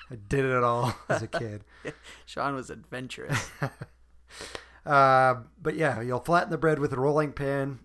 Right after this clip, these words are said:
Speaker 1: <clears throat> until bread can bind after being rolled. Spread one and a qu-, and a half, <laughs> I almost said a quarter, one and a half tablespoons of peanut butter evenly on each slice of flattened bread,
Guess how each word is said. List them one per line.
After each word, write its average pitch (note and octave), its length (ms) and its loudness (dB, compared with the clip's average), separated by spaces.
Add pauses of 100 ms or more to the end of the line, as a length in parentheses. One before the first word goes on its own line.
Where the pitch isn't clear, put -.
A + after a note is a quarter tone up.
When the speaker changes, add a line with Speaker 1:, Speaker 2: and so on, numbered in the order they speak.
(280)
Speaker 1:
<clears throat> G3 280 -4
until C3 640 2
bread B2 400 -4
can A2+ 420 -10
bind F3 520 -2 (460)
after B2+ 300 -8
being A2 220 -6
rolled. D3+ 520 0 (720)
Spread F#3 560 0 (140)
one F3+ 400 -6
and C#3 200 -8
a B2 40 -8
qu-, - 420 -14
and B2 180 -8
a A2 60 -6
half, B2+ 460 -4 (220)
<laughs> - 220 -20
I - 40 -16
almost B2 180 -12
said A#2+ 100 -10
a A2 40 -12
quarter, A2 420 -12 (380)
one D3+ 180 -2
and D3+ 100 0
a C3 40 0
half C3 320 -2
tablespoons B2+ 640 -4
of A2+ 100 -12
peanut F3 300 -6
butter B2 280 -6 (400)
evenly D#3+ 480 -4
on A2+ 140 -2
each A2+ 240 -8
slice A#2 380 -6
of - 100 -20
flattened A#2 460 -10
bread, D3 340 -4